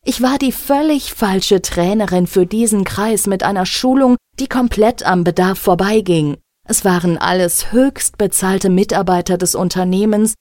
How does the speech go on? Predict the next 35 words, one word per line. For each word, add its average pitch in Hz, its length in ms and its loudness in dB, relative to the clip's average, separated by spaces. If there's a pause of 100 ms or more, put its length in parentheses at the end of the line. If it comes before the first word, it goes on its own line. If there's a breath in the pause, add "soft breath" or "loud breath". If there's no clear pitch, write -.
in 240 220 4
der 160 340 -2
höchsten 214 580 0
Liga 196 440 0
der 170 240 -2
Wertpapierprofis. 165 1300 -2 (300)
Mir 208 260 2
zog 208 340 -2
es - 300 0
sprichwörtlich 175 960 -2
den 214 240 0
Boden 180 340 2
weg. 156 280 -6 (320)
Damals 262 540 0
war 170 100 -2
ich 165 140 -6
noch 165 160 -4
sehr 190 360 0
in 165 120 -2
meinen 160 280 0
Unsicherheiten 185 880 0
und 160 180 -2
Selbstzweifeln 180 920 0
gefangen 196 520 0 (120)
und 226 200 -2
fühlte 277 480 -6
mich 202 280 -2
schrecklich, 160 680 -2 (120)
obwohl 185 360 2
ich 160 120 -4
nicht 185 360 -2
wirklich 185 460 -2
etwas 170 280 -4
dafür 165 320 0
konnte. 196 480 0